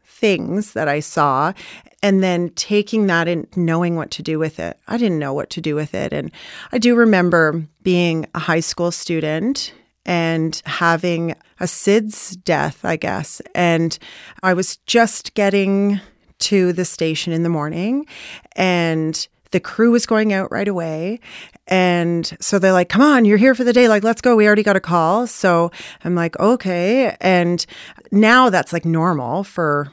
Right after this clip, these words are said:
a first responder. You just know you're not gonna be able to come in and take three sips of your coffee. You're probably gonna be out the door. But as a kid, I was like, "Oh, okay, I guess this is what we do." And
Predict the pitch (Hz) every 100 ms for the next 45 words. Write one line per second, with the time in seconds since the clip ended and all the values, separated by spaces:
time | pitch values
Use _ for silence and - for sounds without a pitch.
0 | _ - - 160 - 165 - 151 170 208
1 | 196 170 175 151 151 151 160 147 - 175
2 | 160 151 151 - 156 151 143 135 143 156
3 | 139 - 143 - - - 143 - 131 -
4 | 143 139 - 147 147 143 143 139 139 151
5 | 139 - - 311 311 208 - 285 165 139
6 | 160 156 165 - 156 156 - - - -
7 | - 254 208 196 160 160 170 - 170 170
8 | 160 160 214 220 175 147